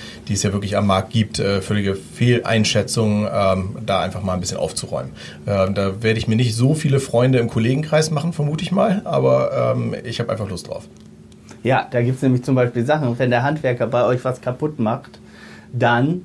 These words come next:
Speaker 2: sollte man ganz häufig seine eigene Gebäudeversicherung in Anspruch nehmen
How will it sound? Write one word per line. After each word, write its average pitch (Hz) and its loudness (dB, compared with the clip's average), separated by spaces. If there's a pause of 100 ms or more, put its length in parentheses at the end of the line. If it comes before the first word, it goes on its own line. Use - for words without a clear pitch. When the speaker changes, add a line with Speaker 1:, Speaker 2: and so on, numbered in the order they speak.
Speaker 2:
sollte 131 2
man 123 0
ganz 143 2
häufig 160 0 (100)
seine 131 4
eigene 156 2
Gebäudeversicherung 127 0
in 110 -2
Anspruch 107 -4
nehmen 107 -2